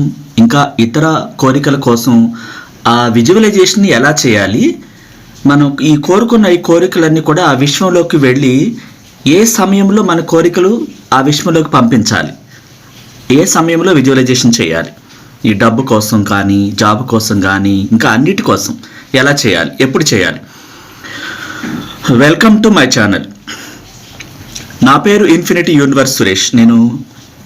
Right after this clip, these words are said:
ఇంటర్నేషనల్ మోటివేషనల్ ఎగ్జిక్యూటివ్ and సెలబ్రిటీ కోచ్ని మరియు law of attraction life కోచ్ని. Ho'oponopono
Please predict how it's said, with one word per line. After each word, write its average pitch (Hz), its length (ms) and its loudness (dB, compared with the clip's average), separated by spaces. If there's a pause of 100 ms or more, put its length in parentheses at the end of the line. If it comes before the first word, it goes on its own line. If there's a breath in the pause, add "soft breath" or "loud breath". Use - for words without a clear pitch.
(100)
ఇంటర్నేషనల్ 196 640 2 (100)
మోటివేషనల్ 156 640 2
ఎగ్జిక్యూటివ్ 143 520 0
and 117 160 4 (400)
సెలబ్రిటీ 131 600 -2
కోచ్ని 117 420 2
మరియు 110 220 2 (100)
law 120 140 4
of 139 180 -6
attraction 113 480 0
life 92 220 -6
కోచ్ని. 87 360 -2 (600 loud breath)
Ho'oponopono 170 920 0